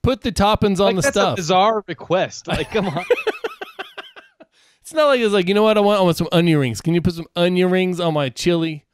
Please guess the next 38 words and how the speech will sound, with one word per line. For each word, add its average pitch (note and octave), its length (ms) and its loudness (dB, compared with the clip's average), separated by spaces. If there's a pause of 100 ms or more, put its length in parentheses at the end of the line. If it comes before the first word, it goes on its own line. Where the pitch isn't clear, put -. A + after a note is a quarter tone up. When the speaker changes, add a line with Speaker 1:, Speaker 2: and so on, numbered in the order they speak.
(480)
Speaker 1:
Um, D3+ 300 2
Speaker 2:
<laughs> G#2+ 60 -8 (1900)
Speaker 1:
so G#3+ 160 2
those B3 180 2
were A#3+ 60 -2
Speaker 2:
And D4+ 80 0
even F#4 180 4
Speaker 1:
great. G4 160 -2
Speaker 2:
if - 60 -10
you F#4 100 2
did, D4+ 420 0
they A#3+ 120 0
should C#4+ 160 -8
oblige. G#3+ 680 -6
Speaker 1:
<laughs> - 40 -6 (760)
Right. G3 420 -4
<laughs> - 60 -4 (720)
Well, B3+ 360 0 (200)
come D4+ 200 2
to B3 100 2
find A3 220 2
out, G#3 140 2
they A3 60 2
didn't A#3 180 -2
have G3+ 120 4
no G3 100 2
fucking G3 340 -2
French G3+ 280 0
fries, C3+ 320 0
so E3 80 -2
I D#3 40 0
couldn't G#3 200 -2
even, F3+ 200 -2
even D#3+ 440 -4
try E3+ 220 -2
the B2+ 100 -10
French D#3 200 -4
fries. A#2 200 -6